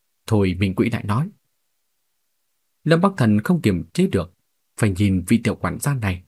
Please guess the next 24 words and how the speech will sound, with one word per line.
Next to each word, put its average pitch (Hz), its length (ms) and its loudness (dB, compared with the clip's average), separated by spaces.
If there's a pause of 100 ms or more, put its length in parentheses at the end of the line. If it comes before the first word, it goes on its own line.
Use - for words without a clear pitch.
(140)
bằng 98 180 -4
một 87 160 -4
con 92 180 -2
mắt 95 180 -6
khác. 139 220 -4 (920)
Không 190 160 2
hổ 101 160 2
danh 123 360 0
là 90 100 -2
C - 120 -2
E 104 200 2
O 98 100 0 (120)
đào 90 280 -4
tạo 98 300 -4
học - 260 -8
viên 104 200 2 (300)
trong 98 280 -2
tương 98 220 0
lai 95 100 -2
của 90 140 -4
doanh 143 200 -4
trại - 260 -6
Vân 156 200 2
Mộng. 95 160 -2